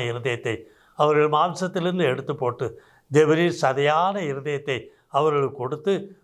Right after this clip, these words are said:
உம்முடைய கட்டளைகளையும் கற்பனைகளையும் பிரமாணங்களையும் தேவரீர் உம்முடைய கரத்தினாலே அந்த இருதயத்திலே எழுதுவேன் என்று சொன்னீரே. அப்படி போல அந்த இருதயத்திலிருந்து அவைகளெல்லாம் புறப்பட்டு வந்து நடைமுறைப்படுத்தத்தக்கதை உதவி செய்யும்.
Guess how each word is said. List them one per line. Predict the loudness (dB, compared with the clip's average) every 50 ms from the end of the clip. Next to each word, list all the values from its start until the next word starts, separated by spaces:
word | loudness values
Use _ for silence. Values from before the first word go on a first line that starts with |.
| _ -12
உம்முடைய | -4 -2 0 0 0 0 -2
கட்டளைகளையும் | -4 -4 -2 -2 -2 0 0 -2 -4 -6 -6 -4 -4
கற்பனைகளையும் | -4 -4 -4 -6 -4 -2 -2 -2 -2 -4 -4 -8 -10 -14 _ _ _ -6 -4
பிரமாணங்களையும் | -2 0 2 2 2 2 0 0 0 0 0 0 -2 -2 -6 -10 -16 -20 _ _ 0 2
தேவரீர் | 4 4 4 4 2 2 2 2 2 0
உம்முடைய | -2 -2 -2 -2 -2 -2 -4
கரத்தினாலே | -4 -4 -4 -6 -2 0 0 2 2 0 -4 -6 -6 -12 _ _ _ _ -4 -4
அந்த | -4 -2 -2 -2 0 0
இருதயத்திலே | 0 2 2 2 2 2 0 2 2 4 4 2
எழுதுவேன் | 2 2 2 2 2 2 0 0 -4
என்று | -6 -6 -8 -8 -8
சொன்னீரே. | -8 -8 -8 -10 -10 -12 -14 _ _ _ _ _ _ 0 0
அப்படி | 0 0 0 -2 -2 0
போல | 2 2 2 2 0 0 -2 -6 -18 _ _ _ _ -2 0 0
அந்த | 0 2 0 0 0
இருதயத்திலிருந்து | 0 2 0 0 0 0 0 0 2 2 2 2 2
அவைகளெல்லாம் | 2 2 0 0 2 2 0 0 2 0 -2 -2 -4 -10 -20 -20 _ _ -2
புறப்பட்டு | 0 0 0 0 -4 -8 -6 -2 -2 -2
வந்து | -2 -2 -2 -4 -4 -6 -10 -20 -20 _ -4
நடைமுறைப்படுத்தத்தக்கதை | -2 0 0 0 0 0 -2 -2 -2 -4 -6 -8 -6 -6 -8 -6 -6 -6 -4 -4 -2 -2 -2 -2 -2 -4
உதவி | -4 -4 -6 -8 -8 -10 -10
செய்யும். | -10 -8 -10 -12 -16